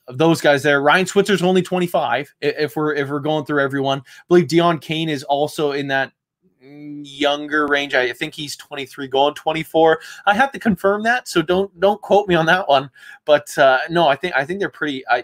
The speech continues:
I think I, I, I can't see this offense being anything like it was a year ago. Uh, I know some people might throw out, uh, "What can Randy Fichtner do?" Um,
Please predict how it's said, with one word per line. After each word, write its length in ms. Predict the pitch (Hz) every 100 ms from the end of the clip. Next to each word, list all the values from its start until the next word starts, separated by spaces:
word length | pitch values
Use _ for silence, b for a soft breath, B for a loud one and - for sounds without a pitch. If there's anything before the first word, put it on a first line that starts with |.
| -
I 120 | 135
think 280 | - 185 175 _ _ _ _ _ _
I, 320 | 147 143 151 - _
I, 60 | 156
I 40 |
can't 340 | 139 185 196 -
see 360 | 196 175 160 B B -
this 160 | 160 135
offense 440 | 147 143 147 123
being 280 | 139 143 143 147
anything 400 | 151 135 143 135
like 240 | 131 127
it 100 | 117
was 220 | 123 127
a 40 | 123
year 200 | 127 127
ago. 340 | 135 131 131 B B -
Uh, 260 | 117 117 101
I 100 | 127
know 160 | 143 156
some 220 | - 160
people 260 | 165 151 156
might 320 | 139 151 - 131 _
throw 320 | _ 151 143 143
out, 380 | 127 143 139
uh, 200 | 143 135
"What 400 | 131 135 131 139
can 140 | - 139
Randy 400 | 123 120 131 123
Fichtner 460 | - 127 - 135
do?" 260 | 127 135 135 B B B _
Um, 420 | 120 120 120 123